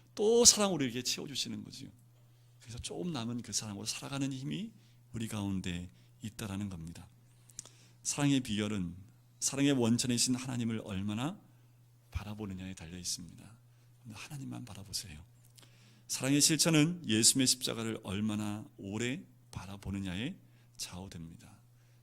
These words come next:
예수님의 십자가를 매일 바라보세요. 그러면 우리 안에 없었던 사랑이 생겨나게 될 줄 믿습니다. 십일 절 말씀을 같이 한번 읽어볼까요?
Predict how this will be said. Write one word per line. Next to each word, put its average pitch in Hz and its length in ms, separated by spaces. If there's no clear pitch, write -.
예수님의 98 320
십자가를 101 600
매일 120 260
바라보세요. 98 500
그러면 98 380
우리 107 260
안에 104 400
없었던 113 400
사랑이 95 540
생겨나게 104 540
될 90 140
줄 - 180
믿습니다. 85 580
십일 - 300
절 127 140
말씀을 104 420
같이 - 200
한번 101 200
읽어볼까요? 92 500